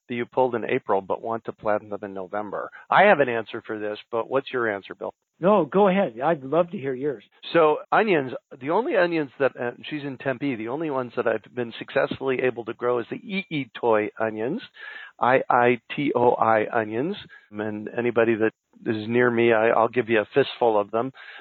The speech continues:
Speaker 1: because you plant one in a year, you'll have a do-, in six months, you'll have a dozen, and then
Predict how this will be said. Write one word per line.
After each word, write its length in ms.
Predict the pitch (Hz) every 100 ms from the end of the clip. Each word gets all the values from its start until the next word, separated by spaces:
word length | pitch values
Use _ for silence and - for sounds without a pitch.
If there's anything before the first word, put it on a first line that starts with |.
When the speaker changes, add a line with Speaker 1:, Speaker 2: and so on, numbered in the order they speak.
| -
Speaker 1:
because 220 | 131 139
you 100 | 131
plant 320 | 143 160 160 139
one 300 | 135 147 156
in 120 | 120
a 40 |
year, 280 | 117 117 131
you'll 160 | 123 117
have 200 | 117 110
a 40 |
do-, 260 | 104 117 123 120
in 180 | 113 110 185
six 160 | 170 139
months, 240 | 170 -
you'll 160 | 135 117
have 140 | 113
a 60 | 113
dozen, 400 | 110 117 127 120
and 180 | 113 113
then 220 | 117